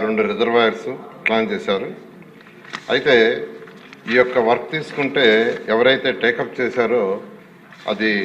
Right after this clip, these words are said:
నైంటీ పర్సెంట్ చేసి టెన్ పర్సెంట్ పూర్తి చేయలేదు, అధ్యక్ష. దానికి సంబంధించి ఇరవై రెండు ఇరవై మూడున నోటీస్ ఇచ్చారు, ప్రాపర్ రెస్పాన్స్ లేదు. ఇరవై ఒకటి పది ఇరవై మూడు నోటీస్ ఇచ్చారు, ప్రాపర్ రెస్పాన్స్ లేదు.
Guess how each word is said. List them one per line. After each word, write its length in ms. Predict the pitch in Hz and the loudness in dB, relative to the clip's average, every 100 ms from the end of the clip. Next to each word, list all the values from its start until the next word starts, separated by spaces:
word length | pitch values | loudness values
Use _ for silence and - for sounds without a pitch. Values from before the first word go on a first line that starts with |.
| 92 - - - - - - 202 | -4 -10 -18 -20 -20 -20 -4 0
నైంటీ 280 | 135 139 131 | 2 0 -2
పర్సెంట్ 360 | 135 131 156 135 | -2 0 -4 -2
చేసి 160 | 139 - 120 | -4 -2 -2
టెన్ 160 | 120 113 | -2 -2
పర్సెంట్ 300 | 120 143 127 | -4 -4 -10
పూర్తి 200 | 117 107 | -10 -8
చేయలేదు, 280 | 123 110 101 101 | -4 -2 -2 -4
అధ్యక్ష. 300 | 107 104 135 160 - - - - - - - | -6 -6 -6 -6 -8 -20 -20 -20 -18 -14 2
దానికి 280 | 120 139 127 | 4 4 4
సంబంధించి 500 | 131 135 143 147 139 135 107 | 2 2 0 -2 -4 -2 2
ఇరవై 320 | 123 139 156 151 | 4 6 6 4
రెండు 220 | 131 135 135 113 | 0 -2 2 4
ఇరవై 220 | 123 123 117 | 4 4 0
మూడున 260 | 117 117 107 101 - 104 | -2 -2 -2 -2 -6 -4
నోటీస్ 280 | 110 117 - | -4 -6 -12
ఇచ్చారు, 320 | 107 117 107 135 - - - - - - - - | -4 0 0 -2 -10 -16 -20 -20 -20 -20 -12 0
ప్రాపర్ 300 | 110 117 110 | 2 2 -2
రెస్పాన్స్ 400 | 104 123 120 - 110 | -2 -2 -2 0 0
లేదు. 200 | 110 127 - - - - - - 113 | 0 -2 -8 -14 -20 -20 -20 -4 4
ఇరవై 220 | 127 147 147 | 6 8 6
ఒకటి 200 | 143 147 | 4 0
పది 180 | 135 127 117 | 0 2 4
ఇరవై 160 | 123 127 | 4 2
మూడు 120 | 120 113 | 0 -2
నోటీస్ 260 | 117 107 110 | -4 -8 -8
ఇచ్చారు, 280 | - 110 110 | -2 -2 0
ప్రాపర్ 260 | 110 104 101 | -2 -2 -4
రెస్పాన్స్ 340 | 98 - 113 - 110 | -6 -2 -4 -2 -2
లేదు. 180 | 110 | -2